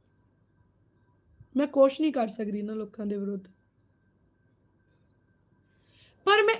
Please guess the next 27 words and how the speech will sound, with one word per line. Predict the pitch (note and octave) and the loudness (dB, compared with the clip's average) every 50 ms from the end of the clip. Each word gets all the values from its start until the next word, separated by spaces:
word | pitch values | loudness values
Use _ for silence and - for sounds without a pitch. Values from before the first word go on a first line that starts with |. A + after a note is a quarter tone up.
| - - | -2 -2
ਇੱਕ | F4+ G4+ - - A#4+ | -2 -2 2 0 0
ਕੰਮ | A#4 A4 G#4 G4+ F#4+ G4 | 0 2 0 2 2 2
ਕਰ | - F#4 D#4+ D4+ D4+ | 2 4 4 4 4
ਸਕਦੀ | D4 - D#4 C#4 C4 C#4 F4+ F#4+ | 2 2 2 2 4 6 4 4
ਕਿ | F#4+ G#4 F#4+ | 4 4 0
ਮੈਂ | F#4+ G4+ - - _ | 0 -2 -2 0 _
ਆਪਣੇ | D#4 E4 F4+ F4 - - A4 A4 A4+ - | 6 6 6 6 2 2 4 6 6 4
ਪੁੱਤਰ | - - G4 F#4+ - - F4 D#4+ D#4 | 4 2 0 0 2 2 4 4 4
ਨੂੰ | D#4+ D#4 | 4 0
ਸਿਖਾਲ | - - D4 C4 B3+ A#3 A#3 A3+ | 0 0 -2 0 0 0 0 -2
ਸਕਦੀ | A3+ - A3+ A3 - A3 G#3+ A3 G#3+ G#3 | -2 -4 -6 -6 -6 -6 -6 -6 -6 -6
ਹਾਂ, | G3+ G3+ - - - - - - - - - - - - - - - - - - - - - - - - - - - - | -8 -10 -14 -16 -20 -20 -20 -20 -20 -20 -20 -20 -20 -20 -20 -20 -20 -20 -20 -20 -20 -20 -20 -20 -20 -20 -20 -20 -4 0
ਮੈਂ | C4+ G4 G#4+ - - | 0 0 0 2 4
ਆਪਣੇ | E4+ F#4 F#4 - - A4 A4+ A#4 A#4 A#4 A#4 | 4 4 4 2 2 4 4 6 6 4 4
ਭਰਾ | A4+ - - - - G4+ G4 F4+ D#4+ C#4+ C4+ C4 | 2 0 -4 -4 2 6 6 8 8 8 6 6
ਨੂੰ | C4+ D4+ | 4 4
ਸਿਖਾਲ | D4 - D#4+ - C4 C4 A#3+ A#3 G#3+ | 2 0 -2 -2 2 2 2 2 0
ਸਕਦੀ | - A#3+ A3 G#3 A#3 G#3+ G#3+ G3+ - | -2 -6 -6 -6 -8 -8 -8 -10 -12
ਹਾਂ, | - - - _ _ _ _ _ _ _ _ _ _ _ _ _ _ _ _ - - _ _ _ _ _ _ _ _ _ _ _ - - - _ _ _ - - - - _ C#4+ | -16 -20 -20 _ _ _ _ _ _ _ _ _ _ _ _ _ _ _ _ -20 -20 _ _ _ _ _ _ _ _ _ _ _ -20 -20 -20 _ _ _ -20 -20 -20 -6 _ 0
ਮੈਂ | G4 A4 - - | 0 0 2 4
ਆਪਣੇ | F4 F#4+ F#4+ - - G#4 G#4+ A4 A4 A4 | 2 2 2 2 2 4 4 4 4 4
ਪਤੀ | F#4 D#4+ E4 E4 D#4 D#4 | 4 4 6 6 6 6
ਨਾਲ | D4+ D4 C#4+ C#4 | 4 4 4 4
ਗੱਲ | B3 C4 A#3+ A#3 A#3 | 4 4 2 2 0
ਕਰ | A#3 A#3 A3+ G#3+ | -2 -4 -6 -8
ਸਕਦੀ | G#3 - A#3+ A#3 - - - - - | -8 -10 -12 -12 -12 -14 -14 -16 -18
ਹਾਂ। | - - | -20 -20